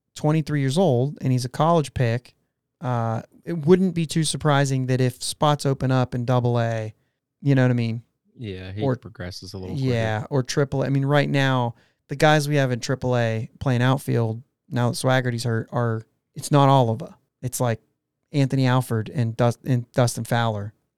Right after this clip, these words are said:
Speaker 1: You know what I mean?
Speaker 2: Yeah, right.
Speaker 1: Chris Sharp, I think, is one of the guys there. Um, yeah. Anyway. Uh, another guy is Aaron Shackelford.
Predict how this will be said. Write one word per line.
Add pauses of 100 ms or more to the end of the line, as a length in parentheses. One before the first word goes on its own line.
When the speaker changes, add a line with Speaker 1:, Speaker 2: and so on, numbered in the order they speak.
(360)
Speaker 1:
You
know
what
I
mean?
Speaker 2:
Yeah, (440)
right. (440)
Speaker 1:
Chris
Sharp,
I
think,
is
one
of
the
guys
there. (360)
Um, (180)
yeah. (800)
Anyway. (420)
Uh, (140)
another
guy
is
Aaron
Shackelford.